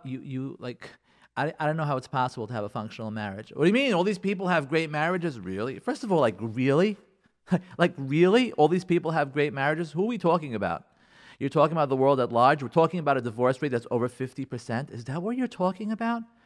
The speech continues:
Oh, the rest of them that are married, they're all just wonderfully ha-, happy? Well, first of all, no, they're not. Like, seri-, they're not. And those that are, and I'm not saying there are, I can almost guarantee you,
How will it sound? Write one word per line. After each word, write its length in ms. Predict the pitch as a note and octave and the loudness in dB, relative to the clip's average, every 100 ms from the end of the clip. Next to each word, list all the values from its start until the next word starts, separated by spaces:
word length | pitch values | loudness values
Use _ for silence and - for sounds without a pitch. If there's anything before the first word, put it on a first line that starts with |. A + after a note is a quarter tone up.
| _ _ _ - | _ _ _ 8
Oh, 120 | A#3 | 8
the 140 | D3+ C#3 | 8 6
rest 340 | D#3 F3 - | 6 6 4
of 100 | A3+ | 4
them 180 | A#3 A#3 | 4 6
that 100 | A#3+ | 6
are 140 | A#3+ | 6
married, 480 | A#3+ A#3+ B3 C4 F#3+ | 6 6 6 2 0
they're 80 | F3+ | 2
all 180 | E3 E3+ | 6 4
just 220 | F3+ E3+ | 4 0
wonderfully 460 | E3 F3 F3 E3+ | 0 2 -2 -4
ha-, 140 | D#3 - _ | -2 -4 _
happy? 500 | - D#3+ E3+ C4 C4 - - - - | 2 2 4 0 -2 -12 -20 -20 -6
Well, 120 | E3+ | -4
first 320 | - D#4+ F4+ A3 | -2 -2 0 -2
of 120 | E3 | 6
all, 520 | D#3+ D#3 G3+ - _ | 8 8 6 -4 _
no, 280 | E3+ F#3 C4+ | 0 6 6
they're 160 | C#4 B3+ | 8 6
not. 520 | G3+ B3+ A2 G2+ - - | 8 8 8 2 -6 -4
Like, 160 | E3+ | -4
seri-, 300 | - B3+ B3 B3 - - F3 | -2 4 4 2 -10 -18 0
they're 160 | G#3 | 4
not. 340 | C4+ G3 - - | 8 6 4 0
And 240 | F3 F3+ D#3+ | -2 0 6
those 280 | A3+ D4 | 8 8
that 180 | B3 A#3+ | 4 4
are, 480 | E3 D#3+ F3+ B3+ B3 - C#3 | 8 10 10 8 2 -10 -6
and 100 | G#3 | -4
I'm 60 | |
not 120 | D4 | -2
saying 220 | D4+ A#3+ D#3 | 2 2 4
there 140 | - | 4
are, 360 | D#3+ F3+ B3 A#3 - _ | 8 8 8 2 -16 _
I 120 | E3 | 0
can 160 | F3+ F#3+ | 0 -2
almost 400 | - F#3 A#3 C4 | 4 6 6 6
guarantee 520 | A3+ G3+ E3+ D#3+ F3 | 8 8 8 2 -2
you, 520 | F3+ A#3+ C4 D4 D4+ | 0 0 -2 -2 -4